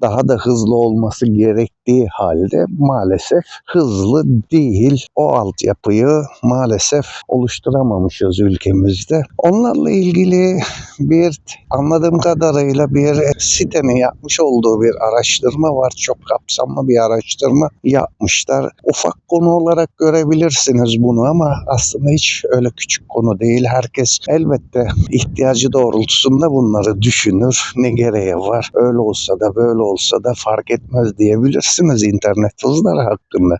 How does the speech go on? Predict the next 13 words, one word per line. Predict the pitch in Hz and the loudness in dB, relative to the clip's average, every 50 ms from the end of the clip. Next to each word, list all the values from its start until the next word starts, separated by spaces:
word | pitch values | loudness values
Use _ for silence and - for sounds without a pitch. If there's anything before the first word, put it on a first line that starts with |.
| - - | -2 -2
İnternet | 143 131 123 120 139 143 147 151 147 - - - | -2 0 2 2 2 2 2 2 0 -2 -4 -2
hızlarının | 156 147 135 127 113 110 110 98 - 95 95 104 101 107 107 | -2 0 0 0 0 0 -2 0 0 0 0 0 0 2 2
bir | 123 131 120 - - | 2 0 0 -2 -4
araştırması | 117 113 104 107 110 - - - 127 127 123 123 120 113 - - 113 | -4 -2 -2 -2 -2 -2 -4 -2 -2 0 2 2 2 0 0 0 0
yapılmış | 101 87 - - 95 92 92 95 92 - - - - - - - | 0 0 -2 -4 -4 -4 -4 -6 -6 -4 -4 -4 -4 -6 -8 -8
Avrupa'da | - - 113 113 110 113 113 110 98 - 101 92 82 113 123 120 110 | -4 -2 0 0 0 0 0 -2 -2 -4 -4 -2 -2 -2 -2 0 0
ve | 113 113 113 123 120 _ - | 0 2 0 0 -2 _ 0
dünyanın | 143 127 113 104 104 101 104 104 110 107 | 0 2 2 2 0 0 0 0 0 -2
birkaç | 104 - - 104 95 - - | -2 -2 -2 -2 -2 0 0
ülkesinde, | 113 101 87 - - 92 - - - 87 80 85 95 113 123 127 117 - - | 0 0 0 -2 -2 -2 -2 -2 0 0 2 2 2 2 0 0 -2 -2 -2
belli | - 107 104 98 101 107 101 | -2 0 0 2 0 0 0
başlı | 104 92 - - - - 95 | -2 -2 -2 -4 -2 0 0
ülkelerinde | 92 92 87 85 98 90 87 87 85 82 87 82 98 117 131 | 0 0 0 0 0 0 0 0 0 0 0 0 0 0 0